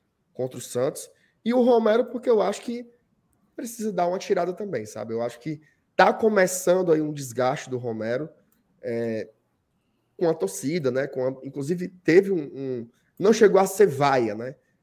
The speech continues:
Mas quando ele saiu, teve ali um, um, um, um burburinho, né?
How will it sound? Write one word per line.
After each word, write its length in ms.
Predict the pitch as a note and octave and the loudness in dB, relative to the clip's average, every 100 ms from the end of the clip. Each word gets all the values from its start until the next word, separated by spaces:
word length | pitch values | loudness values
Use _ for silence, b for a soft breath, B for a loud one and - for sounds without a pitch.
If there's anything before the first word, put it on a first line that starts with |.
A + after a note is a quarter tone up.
| _ | _
Mas 200 | A2 C3+ | -4 -4
quando 180 | - D3 | -2 -2
ele 120 | D#3 | -2
saiu, 380 | D3+ D3+ C#3 F#3 | 0 4 4 4
teve 420 | - D3 G#3 F3+ | 0 6 6 8
ali 180 | D3 C#3+ | 2 0
um, 640 | C3 A#2 A#2 A#2 G#2+ G#2 G#2+ _ _ _ _ _ _ - | -6 -8 -10 -10 -10 -14 -20 _ _ _ _ _ _ -8
um, 60 | A3 | -4
um, 320 | B3 A#3+ A#3+ | -2 -4 -4
um 80 | A#3+ | 6
burburinho, 520 | B3 B3+ C#4+ A#3+ D3+ | 8 8 8 4 2
né? 200 | A#2 D3 | 0 -4